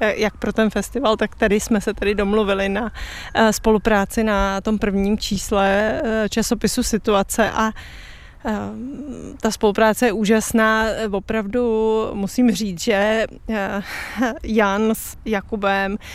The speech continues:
strávili spoustu času ještě, eh, spolu jako v užším týmu na tom, eh, jakou,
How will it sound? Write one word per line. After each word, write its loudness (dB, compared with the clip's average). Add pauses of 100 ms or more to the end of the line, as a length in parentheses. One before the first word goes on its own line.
strávili 2
spoustu -4
času 0 (300)
ještě, -2 (300)
eh, 0
spolu 2
jako 0
v -8
užším 2
týmu 2
na 2
tom, 0
eh, 0
jakou, 2